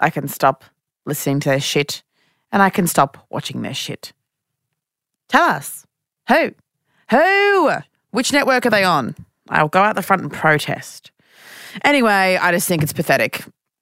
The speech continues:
Um, that's my opinion. And also, let's be honest, mainstream media isn't really the main source of how things are spread these days. It's probably social media.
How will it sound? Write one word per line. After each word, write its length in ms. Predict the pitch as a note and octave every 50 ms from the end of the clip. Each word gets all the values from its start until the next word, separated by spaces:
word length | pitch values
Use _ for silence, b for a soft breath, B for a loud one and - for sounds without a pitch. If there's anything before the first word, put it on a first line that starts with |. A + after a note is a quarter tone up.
| _ -
Um, 300 | D#3 D#3 D3+ D3 D3 D3+ D3
that's 180 | - D#3+ -
my 160 | E3+ D#3+ D3+
opinion. 540 | D3 C#3+ - E3 D3 D3 C#3+ C#3 C#3+ D3 C#3+ - _ _ _ _ _ _ _ _ _ -
And 180 | D#3 D#3 D#3 -
also, 560 | - D#3+ E3 F3+ F3 - - E3+ D#3+ D#3 D#3 D3+
let's 220 | - D3+ B2+ -
be 160 | - - D#3 D3
honest, 460 | C3 C3 A#2+ A2 B2 - - - -
mainstream 440 | - D#3 D3 D3 D3+ - E3+ D#3+ D#3
media 420 | D3 C#3 C#3 C#3 C#3 C#3 C#3 C#3+ -
isn't 300 | - - D3 D3 C#3 -
really 500 | - B2+ B2+ B2+ A#2+ A#2 A#2+ A#2 A#2 - -
the 100 | - D3+
main 260 | D3 C3+ B2+ A#2+ C#3
source 360 | C#3+ - - C3+ G#2 - -
of 80 | - -
how 160 | C#3+ C3+ B2
things 280 | - - - A#2+ - -
are 60 | B2
spread 320 | - - - - - B2+
these 200 | - A#2 A#2 -
days. 240 | - - - - B2
It's 80 | - -
probably 280 | - - D3 - -
social 320 | D3 - - - - - -
media. 440 | - - - - - - - D3+